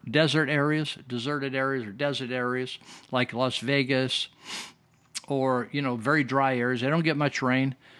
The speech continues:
So when it does rain, it tends to just run off, not sink in like it does here. And they think it, uh, they got a rainstorm and it ran off and it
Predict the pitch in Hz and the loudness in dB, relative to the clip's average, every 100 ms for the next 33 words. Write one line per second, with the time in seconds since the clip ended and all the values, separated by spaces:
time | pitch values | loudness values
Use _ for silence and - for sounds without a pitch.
0 | - - 156 160 175 147 120 180 226 208 | -18 -4 0 2 2 0 0 4 4 4
1 | 147 139 127 147 135 - 151 - 190 165 | 0 0 0 -2 -2 -4 -4 0 0 2
2 | 147 151 135 127 143 170 165 147 110 104 | 0 0 0 2 6 6 8 6 2 -2
3 | - - _ _ _ _ _ _ _ _ | -12 -18 _ _ _ _ _ _ _ _
4 | _ 135 135 - - 160 143 135 113 87 | _ -4 -2 0 0 0 -2 -4 -4 -6
5 | - - 117 110 107 113 104 110 95 - | -16 -10 -8 -6 -6 -4 -4 -6 -8 -12
6 | _ _ _ _ - - - - - _ | _ _ _ _ -20 -20 -20 -20 -20 _
7 | _ _ _ _ - 143 147 196 190 196 | _ _ _ _ -2 2 4 4 6 4
8 | 175 165 - _ _ 139 127 - - 151 | 4 2 0 _ _ -6 -6 -8 -4 -2
9 | 160 160 139 131 180 202 160 - 190 185 | 2 4 4 4 4 4 2 0 2 2
10 | 180 143 123 131 160 165 165 202 226 214 | 2 0 -2 2 4 6 6 8 6 4
11 | - - _ _ _ 143 135 139 131 - | -6 -18 _ _ _ -2 2 2 2 -2